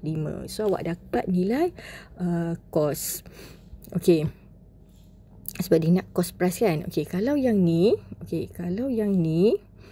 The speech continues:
hmm, untuk cost price sebab dia beri selling price tiga lima kosong kosong. So, still lagi formula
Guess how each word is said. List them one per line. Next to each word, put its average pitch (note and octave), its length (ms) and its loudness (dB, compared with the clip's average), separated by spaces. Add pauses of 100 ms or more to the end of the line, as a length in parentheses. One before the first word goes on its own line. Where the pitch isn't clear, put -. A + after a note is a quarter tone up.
(420)
hmm, G3 720 2 (540)
untuk - 400 2
cost - 240 -4
price F3 240 2
sebab - 80 2
dia F#3+ 160 2
beri G3 240 2
selling F#3+ 320 2
price G#3 400 -2
tiga F3+ 320 0
lima F#3 400 2
kosong F3+ 400 -2
kosong. A#3+ 480 0 (320)
So, C#4 320 -2
still B3+ 400 -2
lagi F#3 160 0
formula F#3+ 480 0